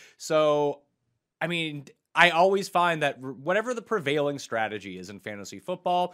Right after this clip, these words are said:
you're gonna have more success bucking that trend and just doing the opposite. That's how it worked for years when everyone, like, the reason that zero R B became so widely used among really good fantasy football players is because for years it was,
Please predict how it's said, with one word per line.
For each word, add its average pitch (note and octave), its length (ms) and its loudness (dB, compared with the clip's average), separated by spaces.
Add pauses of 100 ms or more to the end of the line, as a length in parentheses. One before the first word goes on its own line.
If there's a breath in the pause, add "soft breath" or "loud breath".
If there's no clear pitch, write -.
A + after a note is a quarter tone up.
(260 loud breath)
you're C#3+ 100 -4
gonna D3+ 300 4
have D3+ 240 6
more C3 180 -4
success A#2 380 -4
bucking A#2 360 -4
that A2+ 180 -2
trend G#2+ 200 -8
and G2 100 -10
just F#2+ 200 -10
doing F#2+ 200 -10
the F2+ 120 -14
opposite. E2 420 -20
That's A2 160 -10
how C3 160 0
it B2 100 -12
worked A#2+ 300 -8 (240 soft breath)
for D#3+ 160 -4
years C#3+ 540 -2
when A#2 200 -6
everyone, B2+ 680 -4 (300 soft breath)
like, D#3+ 160 -2
the F#3 80 -2
reason C4 260 -2
that G#3 140 0
zero G3 380 0
R D#3 240 0
B B2 340 -4
became B2 600 -6 (180 loud breath)
so E3+ 800 -2
widely C#3 560 0
used A2 580 -6
among A#2 460 -4
really C#3 300 -6
good B2+ 320 -6
fantasy B2 360 -6
football A#2+ 420 -4
players G#2+ 340 -8
is A#2+ 40 -16
because B2+ 300 -10
for E3 160 -10
years E3 460 -4
it C#3+ 100 -6
was, C#3+ 160 -2